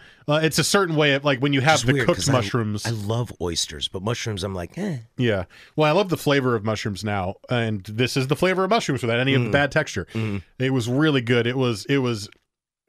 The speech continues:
Speaker 1: balanced enough to where, like, hey, I taste the mushroom, and then it's like, I also taste the barrel-aged stout that's in this can right now. Um, so that was really good.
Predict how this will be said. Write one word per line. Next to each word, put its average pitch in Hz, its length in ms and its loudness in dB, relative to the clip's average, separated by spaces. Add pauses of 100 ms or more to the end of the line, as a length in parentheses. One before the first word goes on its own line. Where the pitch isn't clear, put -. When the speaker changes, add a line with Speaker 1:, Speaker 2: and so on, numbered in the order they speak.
(720)
Speaker 1:
balanced 170 440 2
enough 147 260 0
to 143 100 -2
where, 135 160 2
like, 120 220 -2
hey, 202 260 2
I 104 60 -2
taste - 280 -6
the 139 60 -2
mushroom, 147 340 -2
and 95 60 -4
then 95 80 -6
it's - 140 -10
like, 90 200 -8
I 80 120 -12
also 85 280 -10
taste 110 300 -6
the 123 160 0
barrel-aged 139 400 0
stout 202 220 -2
that's - 160 -10
in 90 80 -8
this 80 120 -10
can 78 240 -12
right 82 160 -12
now. 80 180 -12 (540)
Um, 135 160 0
so 151 120 -2
that 180 120 6
was 151 120 0
really 143 160 4
good. 110 260 0